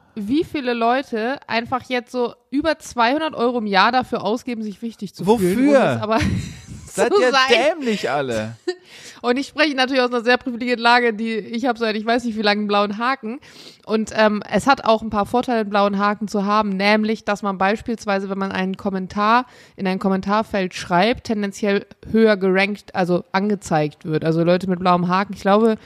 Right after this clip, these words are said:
Speaker 1: irgendwie habe ich das Gefühl, die Kommentare sind meistens eher oben.
Speaker 2: Mhm.
Speaker 1: Ich weiß gar nicht warum, aber mich, also mich nervt gar nicht,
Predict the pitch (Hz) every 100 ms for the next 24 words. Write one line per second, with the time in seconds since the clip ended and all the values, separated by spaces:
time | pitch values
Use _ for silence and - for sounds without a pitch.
0 | - - - 240 262 233 226 - 202 226
1 | 208 208 196 196 196 196 190 185 185 208
2 | - 202 190 180 180 - 208 180 208 285
3 | - 113 123 127 - - 202 202 196 190
4 | 175 208 202 - - - - - 214 214
5 | - - - 220 - - 196 220 196 208
6 | 214 285 - 262 262 269 - -